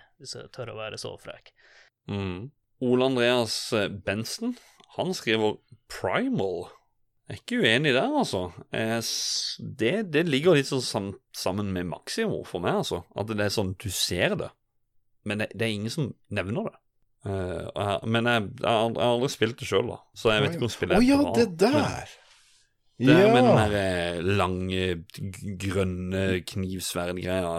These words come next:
Speaker 2: på, på coveret.
Speaker 3: Ja, det spilte, eh, søskenbarnet til han Jan hele tiden, og, og vi
Speaker 2: Mhm.
Speaker 3: spilte et annet spill,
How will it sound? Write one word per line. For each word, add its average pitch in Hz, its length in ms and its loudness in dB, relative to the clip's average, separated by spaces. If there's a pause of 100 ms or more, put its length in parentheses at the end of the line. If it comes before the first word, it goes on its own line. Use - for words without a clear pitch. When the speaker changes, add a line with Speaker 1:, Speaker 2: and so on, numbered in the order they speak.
Speaker 2:
på, 92 140 -2 (160)
på 92 100 -10
coveret. 85 400 -4
Speaker 3:
Ja, 139 380 6 (100)
det 131 220 2 (100)
spilte, 131 540 0
eh, 90 680 0
søskenbarnet 139 560 0
til 95 80 0
han 101 140 0
Jan 110 340 4 (320)
hele 110 400 4
tiden, 101 240 0
og, 92 220 2
og 104 80 2
vi 139 80 4
Speaker 2:
Mhm. 123 80 -2
Speaker 3:
spilte 143 260 4
et - 80 0
annet 147 320 4
spill, 85 320 -2